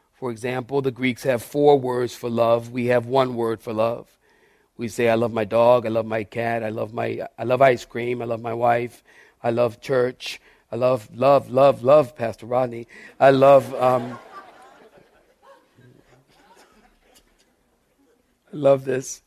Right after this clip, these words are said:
And we have one word for love. The Greeks have four words for love. Uh, storge, uh, eros,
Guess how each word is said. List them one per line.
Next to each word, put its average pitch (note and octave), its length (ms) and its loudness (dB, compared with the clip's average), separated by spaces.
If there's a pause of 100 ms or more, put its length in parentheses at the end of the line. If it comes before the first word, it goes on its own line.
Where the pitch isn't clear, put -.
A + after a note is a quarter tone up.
(360)
And E3+ 100 2
we A#3 100 8
have A3 140 8
one G#3+ 180 8
word F#3+ 180 6
for F3+ 100 2
love. F#3 420 6 (240)
The F3+ 80 4
Greeks A#3+ 300 4
have G#3+ 180 6
four C4+ 340 6
words D#3+ 320 6
for D3 140 0
love. C#3 480 6 (880)
Uh, B2+ 280 -4
storge, C#3+ 880 0 (1400)
uh, A2+ 260 -10
eros, C#3 800 2